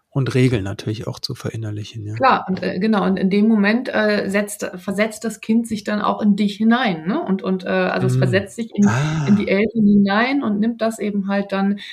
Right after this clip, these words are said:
Speaker 2: äh, äh, projiziert das dann auf den Teddy, äh, und,
Speaker 1: Ja.
Speaker 2: äh, und aber dadurch lernt es eben halt die verschiedenen, äh, Rollen einzunehmen
Speaker 1: Rollen.
Speaker 2: und die verschiedenen Sichtweisen zu sehen. Und,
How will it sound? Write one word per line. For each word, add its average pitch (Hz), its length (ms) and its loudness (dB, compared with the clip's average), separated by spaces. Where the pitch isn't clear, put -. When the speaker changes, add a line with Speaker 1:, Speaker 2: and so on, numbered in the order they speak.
Speaker 2:
äh, 190 760 2
äh, 190 80 -8
projiziert 214 440 0
das 233 120 -2
dann 208 140 -4
auf - 120 -4
den 185 120 -2
Teddy, 269 400 2
äh, 233 60 0
und, 226 500 2
Speaker 1:
Ja. 208 280 2
Speaker 2:
äh, 208 320 2
und 208 240 2
aber 202 280 2
dadurch 202 480 -2
lernt 208 280 2
es 226 120 -10
eben 208 260 0
halt 208 160 -2
die 208 60 -4
verschiedenen, 208 880 0
äh, 202 220 -2
Rollen 220 420 -2
einzunehmen 208 560 2
Speaker 1:
Rollen. 208 80 0
Speaker 2:
und 202 100 -2
die - 60 -20
verschiedenen 208 460 -2
Sichtweisen 180 540 -2
zu 170 140 -20
sehen. 165 340 -6
Und, 170 200 -12